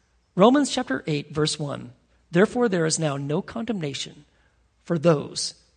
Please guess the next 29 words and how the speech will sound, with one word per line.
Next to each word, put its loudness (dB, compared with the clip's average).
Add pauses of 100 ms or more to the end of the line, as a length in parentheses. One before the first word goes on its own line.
who 0
are 0
in -4
Christ -6
Jesus." -8 (500)
Don't 0
live 0
like -6
a -6
condemned -4
one. -10 (600)
Friends, -4 (480)
we 2
are -4 (160)
absolutely 0
made -2
complete -8 (580)
by 2
Christ. -6 (500)
You 2
see, 10
a 6
godly 6
wife 6
puts 2 (300)
God's 6
grace 2
on -2
display -8